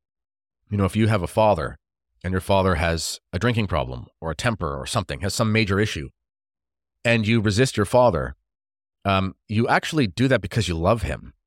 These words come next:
Uh, if your father has a major problem and you confront him on it and you won't follow him in this certain direction, you're not saying he doesn't have authority. You're not saying he's not your father.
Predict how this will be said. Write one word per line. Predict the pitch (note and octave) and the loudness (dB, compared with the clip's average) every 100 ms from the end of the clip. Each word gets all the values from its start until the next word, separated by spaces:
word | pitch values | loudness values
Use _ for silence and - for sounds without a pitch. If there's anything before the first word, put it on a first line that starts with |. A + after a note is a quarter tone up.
| - | -2
Uh, | F#2+ G2 | 0 0
if | G#2 - | 0 0
your | G2 | 0
father | - B2 C3 | 4 4 4
has | G#2 G2 | 2 0
a | F#2+ | 2
major | G2 F#2+ F2+ | 0 0 -2
problem | - G2 G2 | 0 2 2
and | F#2 | -2
you | G2 | -4
confront | F2 F2+ - A#2+ C#3+ | -4 -8 -2 0 0
him | G2+ C#2 | -2 -6
on | B1+ | -8
it | C2 | -6
and | F#2 | -4
you | G2 | -2
won't | G2 A2+ | 0 -2
follow | - G2+ A2+ A2 | 0 4 4 4
him | F#2+ | 2
in | F2+ | -2
this | E2+ | -4
certain | - D#2+ | -6 -8
direction, | E2 F2+ A#2 - C2+ | -4 -2 -2 -6 -10
you're | F2 | -4
not | D3 F#3+ | -4 -2
saying | B2+ | 0
he | A2+ | 0
doesn't | G2+ F#2 | -2 -4
have | D#2 F#2+ D#2+ | -2 -4 -4
authority. | - G#2 F#2+ | -2 0 0
You're | C2+ D#2+ | -2 -6
not | A#2+ | -4
saying | - A2 | -2 -2
he's | F2+ | -4
not | F2+ F2 | -6 -8
your | C#2+ | -6
father. | - B2 G2+ D2 | 0 0 0 -6